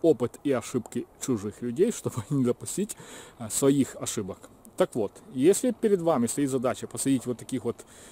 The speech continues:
диких условиях какой-, какие-то плодовые деревья и кустарники, если у вас там не предусматривается и не будет в принципе капельного полива, если у вас не будет возможности регулярно приезжать и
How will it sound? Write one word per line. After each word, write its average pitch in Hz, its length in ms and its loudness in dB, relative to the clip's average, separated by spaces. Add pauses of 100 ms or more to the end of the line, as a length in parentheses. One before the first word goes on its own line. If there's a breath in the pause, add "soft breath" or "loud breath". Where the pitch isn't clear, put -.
(440 loud breath)
диких 127 640 -8
условиях 110 640 -4 (420)
какой-, 131 300 2
какие-то 127 420 -2
плодовые 123 480 0
деревья 113 380 -2
и - 100 -12
кустарники, 117 760 -4
если 131 280 0
у 131 80 4
вас 160 180 4
там 143 280 -2
не 156 260 -2 (280)
предусматривается 156 1000 2
и 139 80 -2
не 151 140 0
будет 131 340 0
в - 80 -14
принципе 123 580 -2 (380 loud breath)
капельного 156 480 -2
полива, 120 500 0
если 135 260 0
у 139 60 4
вас 156 160 0
не 151 80 -4
будет 165 240 4
возможности 143 540 0
регулярно 135 640 4 (260 loud breath)
приезжать 143 600 2
и 143 260 0